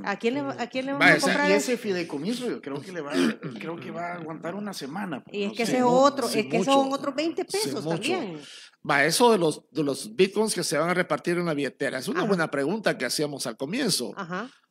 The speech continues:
Speaker 2: Yo diría que si el presidente ya está prometiendo ese dinero para septiembre, o, o lo tiene comprado ya, o ya tiene comprado los bitcoins, o ya tiene un contrato para comprarlos. ¿Con quién? ¿A qué precio? ¿Qué comisión?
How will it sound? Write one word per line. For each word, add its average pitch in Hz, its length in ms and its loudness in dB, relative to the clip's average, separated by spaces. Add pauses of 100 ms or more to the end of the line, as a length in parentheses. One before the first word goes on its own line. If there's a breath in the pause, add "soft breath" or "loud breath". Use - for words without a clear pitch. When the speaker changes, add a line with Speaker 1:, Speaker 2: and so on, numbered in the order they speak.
(100)
Speaker 2:
Yo 185 520 0
diría 165 640 4
que 135 140 -6
si - 160 -2
el 135 80 -4
presidente 151 640 0
ya 139 80 0
está 170 200 0
prometiendo 185 600 0
ese 190 160 0
dinero 190 340 2
para 127 160 -4
septiembre, 170 880 4 (600)
o, 151 100 -4 (120)
o 208 120 4
lo 131 140 -2
tiene 240 260 0
comprado 180 560 2
ya, 202 380 0
o 123 100 -4
ya 127 160 0
tiene 190 180 0
comprado 170 300 0
los 156 160 2
bitcoins, 190 400 -2
o 160 80 -4
ya 147 120 2
tiene 151 200 -6
un 139 80 -10
contrato 127 400 -10
para 117 160 -8
comprarlos. 143 680 -4 (680)
¿Con 131 180 -10
quién? 233 420 0 (720)
¿A 151 80 -2
qué 180 140 -4
precio? 233 440 2 (480)
¿Qué 185 120 0
comisión? 214 640 2